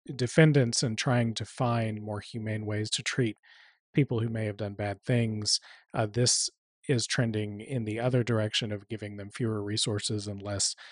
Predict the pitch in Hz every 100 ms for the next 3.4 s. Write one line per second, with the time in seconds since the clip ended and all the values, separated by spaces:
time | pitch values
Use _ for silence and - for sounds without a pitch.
0 | - - 127 120 113 107 104 104 98 113
1 | 101 101 - 113 101 101 - 104 - -
2 | - 117 104 98 _ - _ _ - 147
3 | 127 123 156